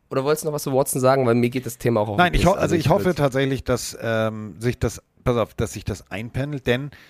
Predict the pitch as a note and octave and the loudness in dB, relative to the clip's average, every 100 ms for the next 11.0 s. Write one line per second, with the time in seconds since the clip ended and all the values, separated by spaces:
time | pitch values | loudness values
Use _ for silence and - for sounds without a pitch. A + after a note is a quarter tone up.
0 | - G#2 G#2 G2+ C3 C#3+ D#3+ - C#3+ C#3 | -18 -12 -10 -2 2 2 0 -4 -2 -2
1 | D#3 - A#2+ A#2 - - _ - A2 G2+ | -6 -6 -6 -6 -8 -14 _ -10 -6 -6
2 | - - F#2 F#2 - F2+ - - E2 D#2 | -8 -10 -8 -8 -6 -8 -8 -10 -8 -8
3 | - - - - _ - - - - G#2 | -10 -14 -18 -20 _ -20 -20 -10 -2 2
4 | G2 F#2+ F#2+ - C#2+ F2+ - G2+ - D2 | 2 2 0 -4 -6 -4 -2 -4 -4 -6
5 | C2+ A#1+ A#1+ B1 - A#1+ - G1+ - - | -4 -6 -8 -10 -14 -16 -14 -16 -18 -20
6 | - - - _ - A2+ - F#2 G#2+ B2+ | -20 -20 -20 _ -4 -4 -2 0 2 0
7 | A#2 G#2+ G#2+ C#2 - F#2+ F2 F2+ - E2 | -2 -6 -6 -6 -6 -8 -6 -8 -8 -12
8 | F2+ D2+ E2 E2 D#2 - F2 D2+ D2+ D2+ | -8 -6 -4 -4 -8 -8 -10 -6 -4 -2
9 | D2 C2+ C2+ D2 D#2 D2 - C#2+ - A#1+ | -4 -6 -8 -10 -10 -10 -8 -8 -6 -6
10 | D2 C#2+ A1+ C2+ - - C#2 - C#2+ | -4 -4 -4 -6 -6 -6 -6 -6 -8